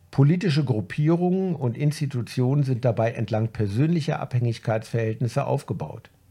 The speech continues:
Sie sind daher sehr viel fluider und fragiler als stärker unpersönliche moderne Einrichtungen. Die Bundeswehr unterhielt neben einer großen Versorgungsbasis in Masar-i Sharif in zwei Provinzen je ein Provincial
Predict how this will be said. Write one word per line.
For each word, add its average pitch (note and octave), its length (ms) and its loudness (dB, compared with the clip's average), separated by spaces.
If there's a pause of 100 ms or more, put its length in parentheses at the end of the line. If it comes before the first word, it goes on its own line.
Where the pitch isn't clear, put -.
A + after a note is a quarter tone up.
(960)
Sie A#2+ 140 0
sind C3 300 4
daher B2+ 400 6
sehr B2 260 2
viel C3 240 0
fluider D3+ 800 0
und A2+ 160 0
fragiler B2+ 800 0 (340)
als G#2 160 -4
stärker C#3+ 720 2 (180)
unpersönliche B2 840 2
moderne G2+ 560 -2
Einrichtungen. D#2+ 640 -8 (1120)
Die C3 60 10
Bundeswehr C#3+ 520 4
unterhielt B2+ 540 2
neben D3 240 4
einer B2 200 2
großen C3 380 0
Versorgungsbasis C3+ 1200 2
in A2 160 0
Masar-i A#2+ 380 0
Sharif G#2 560 -2 (420)
in A2+ 140 2
zwei D#3 260 4
Provinzen C#3 640 2
je A2+ 160 2
ein A#2+ 300 0
Provincial C3+ 680 2